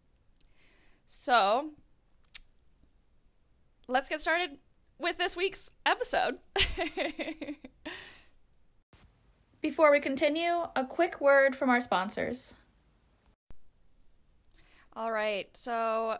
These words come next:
mm, to the meat of the podcast, <laughs> to the main dish. <laughs> So we're gonna do the tarot pull for the week of March eighth through the fourteenth,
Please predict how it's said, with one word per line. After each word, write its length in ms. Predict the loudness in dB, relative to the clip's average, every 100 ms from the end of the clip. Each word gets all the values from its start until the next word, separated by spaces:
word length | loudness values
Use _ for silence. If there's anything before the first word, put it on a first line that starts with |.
| -10 -16
mm, 140 | -16 -20 _ -12
to 120 | -10
the 120 | -8
meat 400 | -8 -10 -12 -14 -18
of 100 | -18
the 80 | -16
podcast, 840 | -12 -12 -10 -8 -8 -8 -12 -12 -10 -8 -6 -6 -6 -10 -10 -16
<laughs> 800 | -20 -20 -20 -18 -18 -18 -16 -8
to 140 | -4
the 140 | -2 -2
main 440 | -2 -4 -4 -4
dish. 560 | -2 -2 -2 -6 -12 -6
<laughs> 60 | -4 -2 -4 -8 -12 -14 -20 _ -20 -18 -18 -18 -18 -10
So 240 | -4 0 0
we're 100 | 0
gonna 140 | -2
do 160 | -4 -6
the 100 | -4
tarot 420 | -4 -2 -4 -6
pull 640 | -8 -6 -2 -2 -2 -6 -12 _ -20 -18
for 460 | -8 -6 -4 -4
the 160 | -6 -8
week 340 | -6 -8 -8 -10
of 180 | -10 -8
March 420 | -6 -6 -6 -10 -10
eighth 440 | -10 -10 -14 -20 -20 _ -14
through 440 | -10 -8 -8 -8
the 100 | -10
fourteenth, 800 | -12 -8 -6 -4 -6 -8 -14 -14